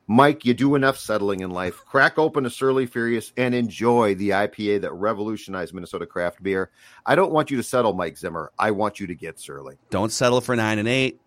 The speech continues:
Speaker 2: Don't settle
Speaker 1: Show
Speaker 2: for
Speaker 1: us your
Speaker 2: Rashad Hill getting plowed over.
Speaker 1: Show us your cans.
Speaker 2: Yep. Show us your cans.
Speaker 1: At
Speaker 2: Um,
Speaker 1: Jay Zolgad.
Speaker 2: the three best players in last night's game.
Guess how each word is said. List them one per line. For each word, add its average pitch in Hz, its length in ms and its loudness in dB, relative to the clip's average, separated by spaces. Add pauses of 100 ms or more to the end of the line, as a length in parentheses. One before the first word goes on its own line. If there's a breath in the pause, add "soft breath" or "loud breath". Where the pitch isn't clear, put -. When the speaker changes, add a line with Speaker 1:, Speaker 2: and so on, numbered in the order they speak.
Speaker 2:
Don't 107 240 0
settle 110 300 2
Speaker 1:
Show 95 80 2
Speaker 2:
for 107 80 -2
Speaker 1:
us 95 80 0
your 101 80 0
Speaker 2:
Rashad 110 340 2
Hill 120 400 4
getting 104 300 0
plowed 104 300 2
over. 120 580 4 (160)
Speaker 1:
Show 107 180 2
us 107 80 -4
your 110 80 -4
cans. 92 400 -6 (240)
Speaker 2:
Yep. 92 320 -6
Show 120 380 -2
us 135 160 -2
your 131 60 -6
cans. 123 640 -2 (440 soft breath)
Speaker 1:
At - 80 -8
Speaker 2:
Um, 104 440 2
Speaker 1:
Jay 90 100 -4
Zolgad. 78 260 -10
Speaker 2:
the 120 100 2
three 151 680 -4
best 135 400 2
players 113 480 2
in 95 100 -2
last 95 280 -2
night's 92 240 -2
game. 80 360 -8